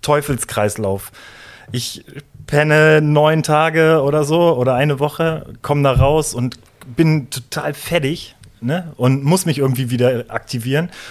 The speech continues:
Und es, da ist es am besten, da so ein Gespräch zu führen, in dem man, ja, irgendwie,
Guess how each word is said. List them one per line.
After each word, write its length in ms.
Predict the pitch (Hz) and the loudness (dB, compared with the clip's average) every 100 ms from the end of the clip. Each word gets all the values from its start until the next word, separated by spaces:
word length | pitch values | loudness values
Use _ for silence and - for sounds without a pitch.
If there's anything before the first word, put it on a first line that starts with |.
| - - | -20 -12
Und 280 | 110 110 - _ _ _ - - - - - _ _ 127 | -6 -6 -6 _ _ _ -20 -20 -20 -20 -20 _ _ -12
es, 320 | - - 131 113 | -10 -10 -10 -12
da 320 | 113 127 131 110 95 82 120 | -4 0 0 -2 -14 -14 -10
ist 160 | - | -8
es 120 | 160 | -2
am 120 | 143 131 | -2 0
besten, 680 | 151 - 156 147 147 131 - _ - 107 | 0 0 -2 -2 -2 -6 -14 _ -20 -4
da 220 | 127 151 | 0 0
so 120 | 135 | 0
ein 80 | 139 | -2
Gespräch 440 | 127 - - 170 - | -2 -6 -6 -8 -8
zu 120 | 131 | -14
führen, 540 | - 160 156 151 147 - 87 | -6 -2 -2 -4 -8 -12 -10
in 140 | 123 | -8
dem 160 | 123 143 | -6 -4
man, 320 | 131 131 127 - - - - - - - - - _ | -4 -6 -10 -16 -20 -20 -20 -20 -20 -20 -20 -20 _
ja, 340 | 110 127 127 117 | -6 -4 -4 -4
irgendwie, 500 | 135 135 123 127 123 | -4 -4 -2 -2 0